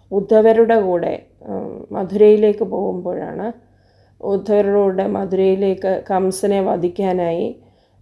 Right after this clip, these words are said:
ആ, ഭഗവാൻ പോകുമ്പോഴാണ് രാധാദേവിയെ വിട്ടുപിരിഞ്ഞ് ഭഗവാന്റെ ധർമ്മ സംസ്ഥാപനത്തിനായിട്ട് പോകുന്നത്. പിന്നീട് രാധാദേവി,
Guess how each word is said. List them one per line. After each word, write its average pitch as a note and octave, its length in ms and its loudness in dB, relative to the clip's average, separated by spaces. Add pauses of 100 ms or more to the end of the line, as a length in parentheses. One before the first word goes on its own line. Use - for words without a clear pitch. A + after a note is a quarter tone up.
(120)
ആ, F#3+ 80 -6 (800)
ഭഗവാൻ F3+ 500 2
പോകുമ്പോഴാണ് G3 1200 -2
രാധാദേവിയെ F3+ 680 0
വിട്ടുപിരിഞ്ഞ് F3 760 -6 (480)
ഭഗവാന്റെ F#3+ 540 2
ധർമ്മ F#3 340 0
സംസ്ഥാപനത്തിനായിട്ട് F3+ 1400 -4 (180)
പോകുന്നത്. D#3 580 -6 (1600)
പിന്നീട് G#3+ 380 2 (140)
രാധാദേവി, F#3+ 800 2